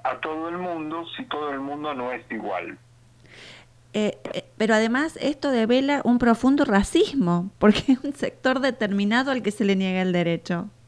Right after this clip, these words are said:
Speaker 1: Sí, es correcto. Esto, esto devela, pero es lo que tú dices, es profundo el racismo,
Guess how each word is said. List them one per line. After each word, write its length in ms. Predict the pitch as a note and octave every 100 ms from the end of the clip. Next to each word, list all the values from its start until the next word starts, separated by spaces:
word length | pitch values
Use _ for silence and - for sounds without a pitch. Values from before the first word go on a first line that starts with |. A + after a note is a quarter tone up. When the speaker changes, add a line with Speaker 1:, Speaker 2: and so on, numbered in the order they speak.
| - - _ _ -
Speaker 1:
Sí, 140 | E3+
es 100 | D3+
correcto. 600 | - C#3 B2 A2 - G#2+ - - - - - -
Esto, 880 | C#3 B2 - C3 B2 A#2 A2 A2
esto 300 | C3 - D#3+
devela, 640 | C#3+ C3 C3+ C3+ C#3+ B2+ - _ - -
pero 200 | C3 C#3+
es 60 | D#3+
lo 100 | D3+
que 120 | D3
tú 140 | C#3+
dices, 380 | D3 A2 A2+ -
es 140 | C#3 -
profundo 540 | - C#3 B2 C3 A2
el 80 | G#2
racismo, 640 | A2 - A2 F#2+ F2+ G2+